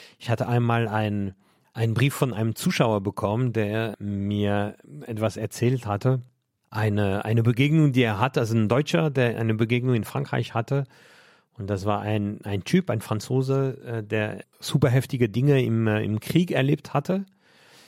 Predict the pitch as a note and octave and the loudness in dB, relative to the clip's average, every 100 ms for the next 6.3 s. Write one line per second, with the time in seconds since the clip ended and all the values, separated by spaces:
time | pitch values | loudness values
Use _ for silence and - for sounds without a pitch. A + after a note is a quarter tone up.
0 | _ _ _ _ G2+ F2+ G#2 G#2+ G#2+ - | _ _ _ _ -8 -2 -2 0 -2 0
1 | C3+ A#2+ F#2 - F2+ E2+ G#2+ G2+ - - | 2 2 0 -6 -6 -6 -4 -6 -8 -16
2 | A2+ G#2+ G2+ F#2+ F2+ G#2 A#2+ - D3 D3 | -6 -2 0 -2 0 0 0 0 0 2
3 | D3+ B2 A2+ A2+ A2 G#2 G#2+ G2+ G2 G2+ | 2 2 2 0 0 0 0 0 0 -2
4 | G#2 G2+ G2 A2+ B2+ C#3+ C3+ D#3 D3 B2 | -2 0 2 2 0 0 2 2 2 0
5 | A2 A2 - C3 D#3 C#3 A#2+ B2 A#2+ C3 | -2 -4 -2 0 2 0 0 0 2 0
6 | - E3+ | 0 0